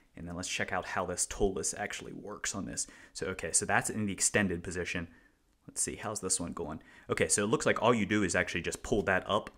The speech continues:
and then it slides in and out for that and then locks into place. So all you do is pull up, slide, so no button to push on this one, and then get that up, popped into place there. So that's a, definitely an interesting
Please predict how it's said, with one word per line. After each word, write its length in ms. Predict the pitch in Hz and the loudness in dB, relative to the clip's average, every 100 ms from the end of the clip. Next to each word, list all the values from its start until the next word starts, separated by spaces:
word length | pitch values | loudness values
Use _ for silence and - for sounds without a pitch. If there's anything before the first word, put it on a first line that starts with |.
| _ _ - | _ _ -6
and 100 | 90 | -4
then 100 | 87 | -2
it 100 | 85 | 0
slides 440 | 101 87 87 - - | 2 4 2 -2 -8
in 160 | 110 92 | -6 -4
and 120 | 92 | 2
out 280 | 92 92 - _ _ - - _ _ _ _ _ | 2 0 -6 _ _ -20 -20 _ _ _ _ _
for 140 | - 92 | 0 2
that 220 | 90 90 | 2 -2
and 140 | 92 87 | -2 -2
then 100 | 85 | 0
locks 280 | 87 - | 0 0
into 140 | 90 85 | -4 -2
place. 340 | - 80 - - - - | -4 -2 -4 -6 -20 -2
So 120 | 92 | 0
all 80 | 90 | 0
you 60 | |
do 220 | 85 87 | 0 0
is 220 | 85 - - _ _ _ _ | 2 2 0 _ _ _ _
pull 160 | 95 98 | 4 4
up, 200 | - - - | 4 -2 -4
slide, 360 | - 98 92 - | 4 6 6 2
so 80 | |
no 160 | 92 101 | 4 4
button 300 | 101 95 95 | 6 4 4
to 60 | 92 | 2
push 360 | 95 87 - - - - | 2 2 -2 -4 -20 -6
on 160 | 92 92 | -2 -2
this 200 | 87 - | 0 0
one, 220 | 87 87 - _ _ _ _ _ _ _ | 0 -2 -8 _ _ _ _ _ _ _
and 200 | 82 82 | -6 -4
then 280 | 80 82 80 - _ _ _ _ - | -6 -8 -10 -12 _ _ _ _ -8
get 160 | 82 | -4
that 180 | 82 80 | -2 -4
up, 200 | - - | -8 -4
popped 280 | 95 85 98 | -4 -4 -6
into 160 | 90 | -6
place 320 | - - - - | -6 -8 -4 -2
there. 300 | 90 82 - _ _ _ _ _ _ _ _ _ _ _ _ _ _ | -2 -6 -12 _ _ _ _ _ _ _ _ _ _ _ _ _ _
So 120 | - | 4
that's 180 | 120 139 | 6 6
a, 120 | 101 | 4
definitely 360 | 98 131 127 95 | 6 6 8 4
an 60 | 95 | 6
interesting 520 | 117 107 - 95 | 4 4 4 2